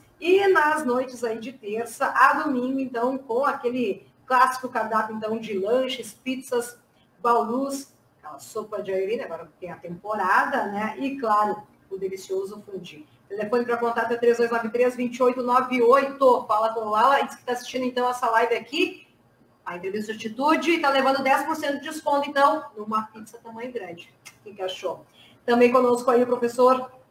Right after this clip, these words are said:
de Kickbox, o senhor Alessandro Brave. Contate ele lá no Instagram. Sua saúde em primeiro lugar. Casinha de Varanda, pousada Casinha de Varanda, em Tuiuti, interior aí de Bento Gonçalves, onde a sua viagem acontece. O que que tu achou desse merchan?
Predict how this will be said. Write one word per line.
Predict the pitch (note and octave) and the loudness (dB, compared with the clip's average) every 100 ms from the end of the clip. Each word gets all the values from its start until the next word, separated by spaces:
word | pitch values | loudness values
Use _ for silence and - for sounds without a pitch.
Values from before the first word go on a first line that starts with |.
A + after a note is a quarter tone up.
| - | -10
de | A#3 | -8
Kickbox, | A#3 D4 D4+ B3+ B3+ B3 - - - | -6 -6 0 6 6 6 0 -12 -18
o | |
senhor | - G#3 | -12 -4
Alessandro | G3+ F#3+ F#3 - G#3+ G#3 | -2 -2 -2 -6 -6 -8
Brave. | F3 - A3 B3 A#3+ G#3 G3 - - | -8 -2 4 6 8 6 0 -8 -10
Contate | F#3+ F#3+ G3 - | -6 -2 -2 -2
ele | G#3+ G3 | -4 -2
lá | F#3+ | -2
no | G#3 | -4
Instagram. | G3+ G3+ F3 F#3+ A#3 A#3 - - _ _ _ | -6 -6 -4 0 2 2 0 -10 _ _ _
Sua | - - G3 | -18 -6 -6
saúde | F#3 F#3 F3+ G3 G3+ | -4 -4 0 0 -2
em | G3+ | -4
primeiro | G#3 G3+ G3+ | -6 -6 -6
lugar. | G#3 G3 F3+ E3+ D#3+ - _ - | -4 -4 -4 -4 -8 -12 _ 2
Casinha | A3+ A3+ A3+ C#4+ D4+ | 4 4 2 0 2
de | C4+ | 2
Varanda, | D4 C#4+ C#4 C#4 C#4 A#3+ | 4 6 8 6 6 4
pousada | - A3+ B3+ B3+ | 2 2 2 2
Casinha | C4 A#3+ A#3 B3+ | 2 0 0 -2
de | B3+ | 0
Varanda, | B3+ A#3+ B3 C#4 C4 B3 | 2 2 4 2 2 0
em | A#3 A#3+ | -2 -4
Tuiuti, | C4 C4+ C4 C#4+ C#4+ C4 - _ | -4 -6 -6 -6 -4 -6 -10 _
interior | G#3+ A3 A#3 B3+ | -6 0 2 4
aí | B3 | 0
de | A#3+ | -4
Bento | - - E4 F#4+ G4 | -12 -4 -2 0 0
Gonçalves, | F#4 F4+ - D#4 D4 D4 A#3+ - _ | 2 0 4 6 6 4 -2 -10 _
onde | A#3 C#4 D4 C#4 | 4 4 4 -2
a | B3 | -2
sua | A#3+ C4 A#3+ A#3+ | -2 0 0 0
viagem | A3 A3 A#3 A#3+ A3 | 2 2 2 0 -6
acontece. | A3+ A3+ A#3+ F#3+ F#3+ | -4 -4 -4 -6 -12
O | - _ - | -18 _ -20
que | |
que | A3+ | -10
tu | D4+ | -8
achou | D4 | -6
desse | C4+ C#4+ | -10 -14
merchan? | B3 - A#3+ | -12 -6 -6